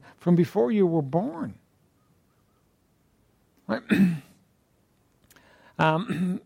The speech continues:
<clears throat> trusting God for what I am. Uh, all this hinges upon our coming to the understanding that God created us for his purpose. He did not create us for our happiness. He did not create us,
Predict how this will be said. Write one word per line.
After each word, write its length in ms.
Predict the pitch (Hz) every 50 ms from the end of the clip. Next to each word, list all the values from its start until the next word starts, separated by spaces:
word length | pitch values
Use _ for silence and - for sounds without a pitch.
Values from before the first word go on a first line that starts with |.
| _ _ _
<clears throat> 200 | _ - _ -
trusting 280 | - 233 190 226 226
God 180 | 196 208 190 165
for 120 | 143 175
what 160 | 170 165 160 160
I 80 | 156
am. 380 | 160 156 156 143 117 92 87 - _ _ _ - - - - - - - - -
Uh, 180 | - 151 151 - - _ -
all 160 | - 247 277 285
this 200 | 262 254 - -
hinges 320 | 254 254 254 208 202 170
upon 220 | 160 - 180 180
our 100 | 175 160
coming 240 | - - 208 202 196
to 80 | 170 175
the 120 | 165 165
understanding 580 | 165 160 151 143 - - 190 185 180 170 151 135
that 100 | 147 127
God 240 | - 160 170 175 -
created 600 | - 147 156 151 165 208 247 254 196 170 143 139
us 160 | 139 127 -
for 260 | - - 147 139 123
his 320 | - - 170 175 170 156
purpose. 640 | - - - 170 180 180 170 - - 120 - - - _ - - - _
He 200 | _ - 170 170
did 240 | 143 131 220 277 294
not 200 | 294 277 277 -
create 460 | - - 208 196 185 208 240 269 220
us 160 | 175 165 - -
for 140 | - -
our 240 | - - 160 170 165
happiness. 600 | 131 139 180 240 - - 131 117 120 143 139 - - - - -
He 180 | - 120 127 127
did 180 | 117 175 233
not 200 | 247 269 269 -
create 500 | - - 214 208 185 180 202 208 214 202
us, 260 | - 131 139 135 -